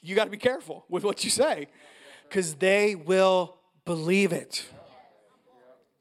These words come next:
And God says, "You need to be like that with me, in my word." You realize this with children.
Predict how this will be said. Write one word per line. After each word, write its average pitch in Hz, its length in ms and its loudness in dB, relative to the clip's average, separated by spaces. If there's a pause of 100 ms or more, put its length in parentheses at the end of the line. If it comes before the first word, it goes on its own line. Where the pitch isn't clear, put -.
(640)
And 165 100 -8
God 233 300 2
says, 240 400 0 (140)
"You 226 280 -6
need 262 180 0
to 226 40 -4
be 233 120 -2
like 226 200 2
that 226 260 -2
with 170 200 -8
me, 220 340 0 (1200)
in 196 180 0
my 214 240 2
word." 214 480 0 (1300)
You 233 160 0
realize 294 320 2
this 269 180 -12
with 247 120 -8
children. 220 540 0